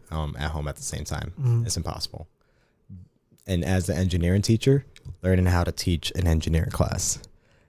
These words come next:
Speaker 1: that is primarily driven from hands-on projects.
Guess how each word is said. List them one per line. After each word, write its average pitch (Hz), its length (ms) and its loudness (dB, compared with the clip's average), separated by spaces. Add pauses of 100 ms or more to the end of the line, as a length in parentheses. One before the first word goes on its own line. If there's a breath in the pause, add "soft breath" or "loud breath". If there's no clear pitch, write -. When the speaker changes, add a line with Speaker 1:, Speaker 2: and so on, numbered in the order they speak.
(100)
Speaker 1:
that 92 400 4
is 85 260 4 (1400)
primarily 95 580 8
driven 90 440 6
from 85 240 0
hands-on 87 540 4
projects. - 720 -4